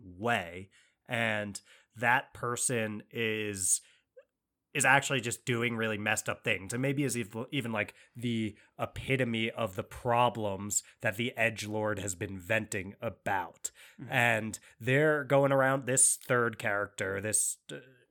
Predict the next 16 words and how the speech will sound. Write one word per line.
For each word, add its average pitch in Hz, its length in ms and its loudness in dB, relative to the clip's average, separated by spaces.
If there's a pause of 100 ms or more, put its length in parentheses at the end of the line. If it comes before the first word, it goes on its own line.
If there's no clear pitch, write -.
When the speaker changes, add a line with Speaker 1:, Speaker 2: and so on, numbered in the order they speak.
(180)
Speaker 1:
is 127 220 -2
going 120 340 2
around, 107 640 0 (200)
kinda 208 200 2
like 214 140 -4
a 151 80 2
Mace 127 300 -2
Windu 120 400 -4
type, 82 340 -12 (240)
is 120 240 -2
going 131 400 4
around 113 640 2
Speaker 2:
Mm. - 360 -20
Speaker 1:
the 110 520 2
palace, 113 640 0 (200)
just, - 320 -2